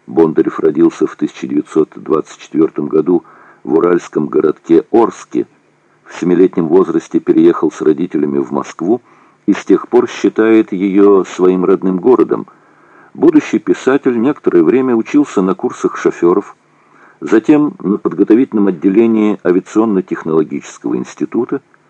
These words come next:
думал о поступлении во вгик и только в тысяча девятьсот сорок шестом году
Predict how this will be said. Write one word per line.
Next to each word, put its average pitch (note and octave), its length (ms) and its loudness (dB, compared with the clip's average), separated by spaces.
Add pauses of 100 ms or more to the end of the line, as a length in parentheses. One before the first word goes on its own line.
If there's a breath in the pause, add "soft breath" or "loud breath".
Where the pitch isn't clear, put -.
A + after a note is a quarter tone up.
(520 soft breath)
думал C#3+ 480 2
о - 80 -2
поступлении A2 680 -2
во B2 180 0
вгик F2 520 -10 (960)
и G2 80 2
только A2+ 420 2
в - 140 -8
тысяча - 320 -8
девятьсот G#2 440 -2
сорок F#2+ 300 -2
шестом E2+ 400 -6
году D2+ 400 -4